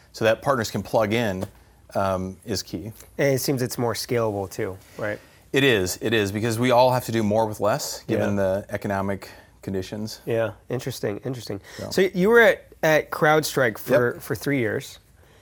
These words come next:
Speaker 2: Any unique challenges or success stories there that, that might be helpful to the people listening?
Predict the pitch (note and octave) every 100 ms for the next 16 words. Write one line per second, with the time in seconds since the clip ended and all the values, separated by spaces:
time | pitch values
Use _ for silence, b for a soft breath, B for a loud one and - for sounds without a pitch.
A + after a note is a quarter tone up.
0 | b - D3+ E3 E3 E3 F3 E3+ - C#3+
1 | C#3+ D3+ D3 D#3 D#3+ E3 D#3 C3+ B2+ A#2+
2 | - - C3 B2 - D3+ D3 D3 C3+ D3
3 | C#3 B2 - - B2+ B2+ B2+ B2 - B2+
4 | - B2 C3 - A#2+ C3 B2+ - D3+